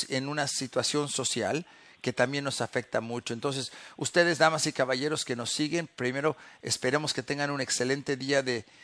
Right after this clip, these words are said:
de acción de gracias, de Thanksgiving, y, y más que nada, como dijo Ashley, estar conscientes de lo que realmente es importante, nuestra salud física y mental, nuestra familia, amigos, y ese amor y cariño que todos,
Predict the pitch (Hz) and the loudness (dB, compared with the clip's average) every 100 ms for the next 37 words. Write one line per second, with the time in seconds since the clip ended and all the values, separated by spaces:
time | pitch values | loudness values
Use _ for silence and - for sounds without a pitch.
0 | - - - - - 127 - - 156 139 | -20 -20 -20 -10 4 4 6 4 4 4
1 | 131 147 139 160 151 127 - 143 143 - | 4 4 2 0 0 -2 0 0 0 -4
2 | - 139 147 156 151 131 127 123 131 147 | -2 -2 -2 -8 -8 -6 -6 -6 -4 -2
3 | 139 156 147 143 131 127 135 143 127 131 | 0 0 2 2 0 -2 -2 -2 0 2
4 | 127 - 123 117 - - 117 - 147 143 | 2 0 -4 -6 -10 -10 0 2 2 2
5 | 123 - 139 139 139 131 123 123 113 139 | -2 -2 -2 -4 -4 -4 -2 -2 2 4
6 | 143 143 135 131 117 127 110 113 - 131 | 4 4 -2 -6 -6 -6 -4 -4 0 -2
7 | 120 117 113 - 117 - 107 139 185 175 | -2 -6 -6 -4 -2 0 0 2 2 0
8 | - - - 151 - 131 120 113 110 131 | -10 -16 -2 0 0 0 0 0 -2 6
9 | 160 175 127 - - 127 120 113 110 113 | 8 8 2 -8 -8 -4 -2 -4 0 0
10 | 143 160 160 151 123 127 147 139 156 - | 0 0 0 2 0 -2 0 2 2 0
11 | - - - - 139 - 147 123 135 139 | -10 -20 -16 -2 0 4 4 4 4 2
12 | 131 120 127 135 123 110 _ 165 175 147 | 2 0 -2 -4 -6 -10 _ 10 10 6
13 | - | -4